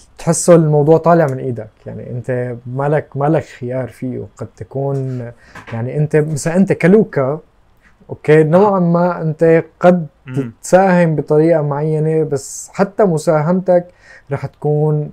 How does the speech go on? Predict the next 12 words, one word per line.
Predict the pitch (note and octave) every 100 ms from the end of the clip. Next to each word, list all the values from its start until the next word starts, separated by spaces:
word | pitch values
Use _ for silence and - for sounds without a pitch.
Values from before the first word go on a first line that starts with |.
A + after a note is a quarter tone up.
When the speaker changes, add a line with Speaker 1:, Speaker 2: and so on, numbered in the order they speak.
| C#3
Speaker 1:
يعني، | B2 A#2+ A#2 A#2+ A#2 A#2 A2+ A#2 _ _ _ -
يعني | A2+ B2+ D#3+
إلها | E3+ C#3+
علاقة | D#3+ E3 - E3
ب-، | D#3 C3+ C3+ C3+ C3+ C3
بال-، | C3 C3
بالمنحة | C#3 C#3 C#3+ E3+ F#3 - B2+
يلي | B2 C3 C3 C#3
Speaker 2:
آها. | C#3
Speaker 1:
أخذته | A#2 A#2 A2 D#3+ D#3+ D#3 -
الشق | C#3 C3+ C3+ - - -
الإداري، | C3+ C#3 C#3+ B2+ A#2+